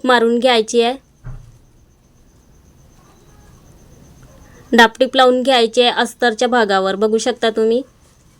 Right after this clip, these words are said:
ह्या पण क्रॉसपट्टीला आपल्याला अस्तरच्या भागावर दाबटीप लावून घ्यायची आहे. तर बघा, आता आपली क्रॉसपट्टी पण तयार झाली.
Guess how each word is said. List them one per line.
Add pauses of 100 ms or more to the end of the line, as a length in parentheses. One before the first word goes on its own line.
ह्या
पण
क्रॉसपट्टीला
आपल्याला
अस्तरच्या
भागावर
दाबटीप
लावून
घ्यायची
आहे. (4000)
तर
बघा,
आता
आपली
क्रॉसपट्टी
पण
तयार
झाली.